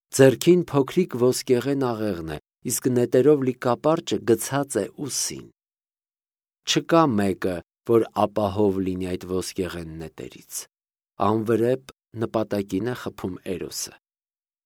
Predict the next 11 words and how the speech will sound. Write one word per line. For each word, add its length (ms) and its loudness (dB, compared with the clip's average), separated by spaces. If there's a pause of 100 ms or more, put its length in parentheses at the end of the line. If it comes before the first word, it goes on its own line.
Իբրև 380 4
նետաձիգ 800 2 (200)
նա 160 4
չի 260 2
զիջում 520 4
մինչև 420 0
իսկ 220 -2
ոսկեգանգուր 840 0
Ապոլոնին։ 760 0 (880)
Նպատակին 720 4
դիպցնելիս 880 0